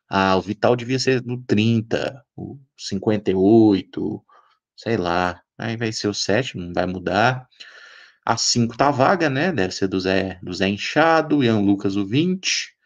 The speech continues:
E até o Samuel falando do Rafa Silva usar a oito. Tá, né? Ele quer usar a oito, ele usa a oito. A nove pro Dineno.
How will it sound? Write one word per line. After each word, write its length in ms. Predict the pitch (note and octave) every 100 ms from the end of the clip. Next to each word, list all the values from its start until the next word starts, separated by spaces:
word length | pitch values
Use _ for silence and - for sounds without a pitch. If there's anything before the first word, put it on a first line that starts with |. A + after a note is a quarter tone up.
| _ _ _ _ -
E 60 | G2+
até 220 | F#2+ B2+
o 320 | G#2+ F2 G2+
Samuel 320 | - F#2+ F#2+
falando 300 | - F#2+ F#2+
do 60 | F#2
Rafa 300 | F2 G#2+ F2
Silva 320 | - - F#2+
usar 280 | F#2 - F#2+
a 80 | F2+
oito. 500 | F#2+ B2+ B2 - - - _ _ _ _ _ _ _ -
Tá, 280 | C4+ G3 C4
né? 160 | D4 - _ _
Ele 140 | G2 G2+
quer 260 | - F#2+
usar 240 | G2 G2 A2
a 60 | G2
oito, 320 | F#2+ C#3 -
ele 100 | C#4+
usa 220 | D#4 F#4+
a 20 |
oito. 400 | A#3+ F#2+ G#2 _ _ - - - -
A 80 | A#2+
nove 260 | G#2+ G2+
pro 120 | - G#2+
Dineno. 680 | C#3+ C#3+ D3+ F3+ F3 F#3